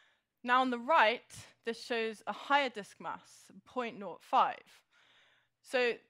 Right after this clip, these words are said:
the same mechanism operates. Again, it begins at sixty degrees, um, but you see that the magnitude of the oscillations are much smaller. And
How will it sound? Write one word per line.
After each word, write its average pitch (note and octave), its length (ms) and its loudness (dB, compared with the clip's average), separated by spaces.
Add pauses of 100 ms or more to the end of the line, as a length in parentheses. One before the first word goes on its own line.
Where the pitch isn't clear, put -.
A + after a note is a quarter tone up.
(340)
the B3 80 -10
same D#4 320 0
mechanism A#3 560 -4
operates. A3+ 640 -4
Again, B3 220 -6
it A3+ 80 -10
begins C#4+ 280 -6
at A3 120 -12
sixty A3+ 340 -16
degrees, A#3 640 -8 (520)
um, A#3 260 0
but - 140 -8
you C4+ 80 -8
see D#4 200 -6
that C#4+ 140 -10
the C4+ 80 -4
magnitude C#4+ 580 -2
of A#3 120 -12
the A#3 80 -4
oscillations G3+ 760 -10
are F#3+ 320 -4 (120)
much - 260 -12
smaller. A#3+ 520 -6 (840)
And A#3 320 0